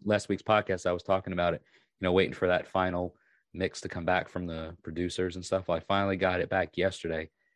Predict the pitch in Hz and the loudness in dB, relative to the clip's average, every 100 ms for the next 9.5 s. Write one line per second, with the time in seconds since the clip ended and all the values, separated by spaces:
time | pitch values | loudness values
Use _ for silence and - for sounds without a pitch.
0 | _ - 110 107 92 92 87 - 95 98 | _ -2 2 2 2 2 2 0 2 2
1 | 76 80 85 87 85 80 85 - _ _ | 0 -4 -4 -2 -2 -6 -14 -20 _ _
2 | _ _ _ - 85 85 85 85 92 92 | _ _ _ -4 0 0 0 0 0 0
3 | - 87 - 113 113 104 104 98 95 92 | -2 -6 4 6 6 4 2 0 -2 -4
4 | - 104 98 95 90 87 85 87 - 78 | 0 4 4 4 2 0 0 -4 -4 0
5 | 104 120 104 92 85 - 90 90 - _ | 4 6 4 0 -6 -2 2 2 0 _
6 | _ _ _ - 90 87 85 85 87 92 | _ _ _ -6 -2 -2 -2 -4 -2 0
7 | 92 87 _ _ _ - 110 98 - 98 | 0 -2 _ _ _ -4 -4 -6 0 0
8 | 92 92 82 - _ - 95 87 80 - | 0 -2 -6 -10 _ -8 -4 -2 -4 -10
9 | _ 92 85 82 | _ -2 -2 -6